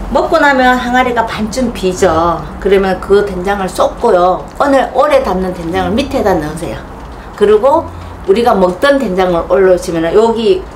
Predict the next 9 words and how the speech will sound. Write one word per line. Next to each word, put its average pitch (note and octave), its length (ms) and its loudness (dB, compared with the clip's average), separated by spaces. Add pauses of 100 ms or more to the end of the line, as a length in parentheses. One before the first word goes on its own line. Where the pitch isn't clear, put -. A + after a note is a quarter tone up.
먹는 B3 320 2
된장은 G#3+ 340 0
맛이 C4+ 260 2
들었잖아요. D#3+ 720 -2
그러면 F#3+ 340 0
밑에 C4 300 0
된장도 F#3 400 -2
맛이 D#3+ 300 -4
들어지고, F3 500 -2